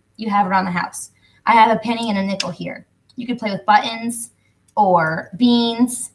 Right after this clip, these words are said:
or paper clips or something. Just make sure that they're different so each player knows which pawn is their own. And then you would need a dice. Okay, so player one is gonna start.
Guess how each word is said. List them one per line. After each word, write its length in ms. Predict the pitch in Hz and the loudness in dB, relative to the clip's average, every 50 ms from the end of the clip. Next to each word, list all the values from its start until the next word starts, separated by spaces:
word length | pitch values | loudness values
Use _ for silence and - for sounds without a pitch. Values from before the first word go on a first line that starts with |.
| _ - | _ -6
or 80 | 208 | -2
paper 300 | - 233 254 254 254 254 | 0 2 2 2 2 0
clips 400 | 254 - 254 233 233 240 - - - | 0 2 2 2 0 -2 -6 -8 -8
or 60 | 220 214 | -8 -4
something. 360 | - 214 208 - - 190 190 | -2 0 0 0 0 -2 -4
Just 160 | 185 185 - | -4 -4 -4
make 160 | 214 214 214 | -4 -4 -4
sure 140 | - 226 214 | -4 -4 -6
that 140 | 202 196 185 | -4 -2 -2
they're 140 | 196 190 180 | -2 -2 -2
different 440 | 190 220 220 - 277 285 294 302 - _ _ _ _ _ _ _ _ _ | -2 -6 -2 0 2 2 2 0 -4 _ _ _ _ _ _ _ _ _
so 120 | - 247 233 | -6 -4 0
each 260 | 233 269 254 - - | 0 0 0 0 -2
player 240 | - - 226 226 214 | -4 -2 0 0 0
knows 300 | 208 202 196 190 190 - | 2 2 2 0 0 -2
which 240 | 185 202 196 - - | -4 -6 -6 -8 -10
pawn 340 | - - 214 196 190 185 180 | -4 0 2 4 4 2 2
is 160 | 180 180 175 | -2 -4 -4
their 180 | - 180 180 180 | -4 -4 -4 -2
own. 300 | 180 170 175 208 185 - _ _ _ _ _ _ _ _ _ _ _ _ _ _ _ _ _ _ | -4 -4 -6 -8 -12 -14 _ _ _ _ _ _ _ _ _ _ _ _ _ _ _ _ _ _
And 100 | - 240 | 2 4
then 160 | 240 240 247 254 | 6 6 6 6
you 100 | 254 269 | 6 4
would 120 | 269 247 | 4 4
need 220 | 240 240 240 240 233 - | 4 2 2 2 2 0
a 60 | 208 | 0
dice. 520 | 190 185 170 - - - - - - - _ _ _ _ _ _ _ _ - - - | 2 2 2 0 -2 -8 -14 -14 -16 -18 _ _ _ _ _ _ _ _ -18 -6 -2
Okay, 340 | - 277 320 320 - - - - | -2 -2 -2 -2 -6 -14 -20 -18
so 600 | - - - 269 254 233 208 202 233 277 - - _ _ _ - - _ _ _ _ _ _ _ _ _ _ | -16 -8 -2 0 2 4 4 4 2 0 -4 -10 _ _ _ -20 -20 _ _ _ _ _ _ _ _ _ _
player 280 | - 240 226 262 294 330 | -4 -2 0 0 0 0
one 400 | 311 277 233 233 240 277 262 - _ _ _ _ | 2 2 2 2 0 -2 -4 -8 _ _ _ _
is 140 | 226 214 - | -12 -10 -8
gonna 180 | - 220 214 220 | -6 -6 -6 -6
start. 480 | - - - 202 180 165 - - - | -4 0 2 2 2 0 -2 -8 -16